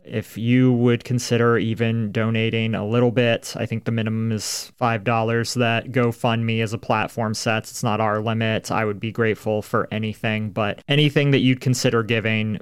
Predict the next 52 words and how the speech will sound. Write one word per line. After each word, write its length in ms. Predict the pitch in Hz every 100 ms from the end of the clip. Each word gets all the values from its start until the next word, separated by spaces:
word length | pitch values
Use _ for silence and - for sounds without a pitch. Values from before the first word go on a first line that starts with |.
| -
means 460 | 104 117 117 110
a 80 | 110
ton 260 | - 110 110
to 100 | 110
us. 460 | 107 110 107 - -
And 460 | 113 107 107 107 107
if 120 | -
you 120 | 120
can't 320 | - 131 123
give, 400 | 123 120 120 113
I 160 | - 110
totally 420 | - 120 113 120
understand. 960 | 117 110 - 113 113 110 110 107 - -
If 160 | 113 107
you 80 |
could 120 | 107 95
just 120 | 82
share 380 | - 120 117 117
it 80 |
around, 720 | 117 110 110 107 107 110 - -
that 320 | 113 113 -
helps 340 | - 113 110 -
so 240 | - 110
much 260 | 110 101 -
as 140 | 98
well. 440 | 98 92 95 95 _ -
We 100 | 131
also 220 | 135 139
have 60 | 123
a 20 |
very 240 | 123 127
wonderful 440 | 123 123 123 120 127
group 220 | 120 117
of 100 | 110
people 240 | 131 135 156
going 220 | 127 117
that 140 | 113
extra 260 | 113 - 110
step 160 | - 120 117
to 80 |
support 340 | - 113 117 107
us 80 | 104
on 120 | 104
Patreon. 600 | - 127 123 147 135 135
I'm 60 | 123
gonna 140 | 113
put 180 | 98 120
their 120 | 113
names 280 | 113 110 107
up 160 | 113 113
right 260 | 104 104
now. 500 | 110 113 127 151 170